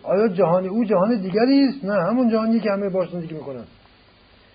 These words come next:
نگاه او و فهم او، هوش و گوش و شنوایی و لمس و بو و شامهٔ او فرق کرده. لذا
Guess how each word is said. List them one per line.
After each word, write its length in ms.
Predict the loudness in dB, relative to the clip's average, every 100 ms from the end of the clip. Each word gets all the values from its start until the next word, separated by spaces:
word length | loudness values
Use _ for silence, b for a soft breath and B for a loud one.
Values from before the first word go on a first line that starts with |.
| b b b _ -14
نگاه 420 | -8 0 6 6
او 300 | 6 2 2
و 60 | 0
فهم 340 | 2 0 0
او، 480 | -2 0 2 2 0 -4
هوش 260 | -4 -4 -4
و 100 | -6
گوش 320 | -4 -6 -6
و 80 | -6
شنوایی 640 | -4 -2 -2 -2 -2 -2
و 80 | -2
لمس 460 | 0 -2 -4 -6
و 100 | -8
بو 520 | -4 0 2 2 2 -2 B B -8
و 120 | -6
شامهٔ 480 | -6 -4 -4 -4 -4
او 520 | -4 -2 2 2 0 -6 -20 -20 _ _ _ _ _ _
فرق 480 | -6 2 2 2 -6
کرده. 520 | -6 -4 -4 -10 -14 -18 -20 _ _ _ _ _ -10
لذا 560 | -6 4 6 6 4